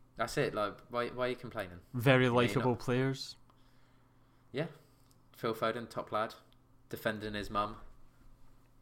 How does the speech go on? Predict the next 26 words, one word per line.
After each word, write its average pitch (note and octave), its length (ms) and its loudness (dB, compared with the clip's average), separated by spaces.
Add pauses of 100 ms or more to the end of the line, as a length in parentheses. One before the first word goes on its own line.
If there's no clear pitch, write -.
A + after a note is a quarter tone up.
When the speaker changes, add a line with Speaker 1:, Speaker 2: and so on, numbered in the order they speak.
(160)
Speaker 2:
That, C3 240 6
what, C3 260 2
that D3+ 140 8
was B3 160 2
bizarre. D3 320 6
I A2 80 4
don't G#3 180 4
actually F3+ 220 4
know B2+ 140 6
what B2+ 220 6
happened A2+ 320 6
with A#2 120 0
that. C3 200 8
I A#2+ 100 6
just A#2 180 0
simply A#2 300 2
saw, A2 220 2
like, G#2+ 180 0
a A2+ 40 2
screenshot A#2 720 0
of A#2+ 60 0
her, C3+ 240 2 (180)
and A2+ 140 2
I A2 80 4
was G#2+ 220 0
like, G#2 240 0